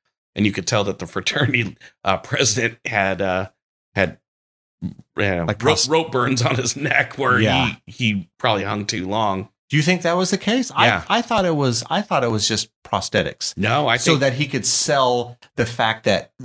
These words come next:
Speaker 2: of the hanging. That's what, that's what, how I,
Speaker 1: Maybe.
Speaker 2: that's how I
Speaker 1: I di-,
Speaker 2: took
Speaker 1: I
Speaker 2: it.
Speaker 1: didn't, I didn't take it that way. I took it that he was a dumbass and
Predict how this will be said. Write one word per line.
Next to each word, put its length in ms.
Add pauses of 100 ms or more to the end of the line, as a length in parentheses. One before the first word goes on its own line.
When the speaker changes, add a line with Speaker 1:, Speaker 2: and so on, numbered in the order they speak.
Speaker 2:
of 120
the 60
hanging. 440
That's 220
what, 140
that's 240
what, 160
how 200
I, 100
Speaker 1:
Maybe. 440
Speaker 2:
that's 160
how 100
I 80
Speaker 1:
I 40
di-, 60
Speaker 2:
took 100
Speaker 1:
I 60
Speaker 2:
it. 20
Speaker 1:
didn't, 400
I 140
didn't 240
take 240
it 80
that 200
way. 200
I 120
took 280
it 140
that 220
he 100
was 160
a 60
dumbass 640
and 240